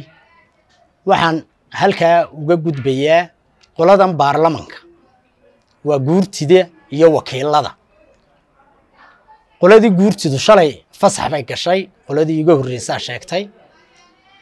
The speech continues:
Xeerar badan baa dalkan u baahan yahay in lagu dhaqo. Een, fasaxan badan ee joogtaday ma aha mid qarankan xilligan xasaasiga ee uu ku jiro mid dhaqaaya maaha.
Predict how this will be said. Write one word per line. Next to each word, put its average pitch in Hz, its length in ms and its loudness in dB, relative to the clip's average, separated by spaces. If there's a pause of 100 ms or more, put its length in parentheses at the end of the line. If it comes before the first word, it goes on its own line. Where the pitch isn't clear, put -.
(120)
Xeerar 180 360 6
badan 175 280 2
baa 160 100 4
dalkan 147 360 0
u 170 120 -4
baahan 139 460 -4
yahay 147 240 -4 (440)
in 139 100 -10
lagu 135 280 -4
dhaqo. 151 240 -2 (1500)
Een, 147 340 -2
fasaxan 196 540 0 (520)
badan 147 380 -2
ee 160 200 -4
joogtaday 135 680 -2 (280)
ma 180 160 -2
aha 160 120 -2
mid 175 240 -4
qarankan 147 600 -4
xilligan 160 440 -6 (140)
xasaasiga 143 640 -2
ee 151 100 -8
uu 123 120 -10
ku - 140 -12
jiro 110 280 -12 (340)
mid 151 180 -8
dhaqaaya 120 480 -4
maaha. 98 280 -18